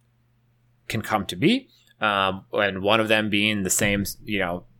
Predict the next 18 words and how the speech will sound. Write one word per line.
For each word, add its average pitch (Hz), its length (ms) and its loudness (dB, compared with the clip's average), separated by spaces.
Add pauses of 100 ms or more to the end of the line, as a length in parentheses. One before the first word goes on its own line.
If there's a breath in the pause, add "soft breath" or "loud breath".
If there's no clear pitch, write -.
seventy 104 520 -2
Magic 95 360 0
players 101 340 2
playing 98 320 -2
over 87 240 -2
and 87 100 -6
over 85 160 -6
and 82 80 -6
over 92 220 0
again. 104 340 2
And 85 340 -2
occasionally 92 540 -4
you 87 100 -4
get - 160 -4
somebody 90 200 -6
who 82 80 -8
cracks - 380 -6
in 90 260 -6